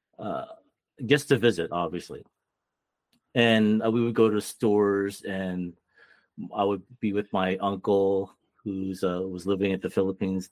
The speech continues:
at the time, and he would be speaking to the cashier, and everybody speaking Tagalog. And the whole time, I was thinking, I was, like, ten. The whole time, I was thinking, "Oh, they must be a family of ours." <laughs>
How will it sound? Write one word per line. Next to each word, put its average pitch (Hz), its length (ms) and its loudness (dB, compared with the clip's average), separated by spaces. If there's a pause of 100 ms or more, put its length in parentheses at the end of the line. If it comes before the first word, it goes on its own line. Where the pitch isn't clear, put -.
at 92 120 -10
the - 80 -10
time, 90 360 -4
and 87 100 -2
he 92 100 -6
would 90 220 -6
be 98 120 0
speaking 92 500 -4
to 92 140 -2
the 90 100 -4
cashier, 90 600 -2
and 92 120 0
everybody 123 520 8
speaking 101 380 -2
Tagalog. 92 640 0 (840)
And 113 120 6
the 117 100 6
whole 170 180 6
time, 98 760 2 (200)
I 120 60 -2
was 110 280 -4
thinking, 120 380 -4
I 117 40 0
was, 117 120 -2
like, 95 160 -2
ten. 92 500 -2 (440)
The 120 60 0
whole 139 140 4
time, 113 640 0 (300)
I 113 40 -4
was 110 100 -6
thinking, 104 400 -10 (260)
"Oh, 113 420 -2 (640)
they 127 100 4
must 156 260 0
be 135 140 6
a 107 60 4
family 143 500 2
of 87 120 2
ours." 80 360 -8 (640)
<laughs> 226 80 6